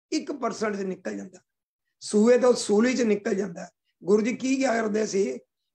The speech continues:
ਕਹਿੰਦੇ, "ਕੌਣ ਕਹਿੰਦਾ ਰੱਬ ਨਹੀਂ ਹੈ?" ਕਹਿੰਦੇ, "ਸਾਡੇ ਕੋਲ ਆਓ, ਅਸੀਂ ਦਿਖਾਉਂਦੇ ਹਾਂ।"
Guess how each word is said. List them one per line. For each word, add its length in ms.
ਕਹਿੰਦੇ, 260
"ਕੌਣ 360
ਕਹਿੰਦਾ 300
ਰੱਬ 260
ਨਹੀਂ 200
ਹੈ?" 80
ਕਹਿੰਦੇ, 260
"ਸਾਡੇ 360
ਕੋਲ 180
ਆਓ, 200
ਅਸੀਂ 180
ਦਿਖਾਉਂਦੇ 400
ਹਾਂ।" 140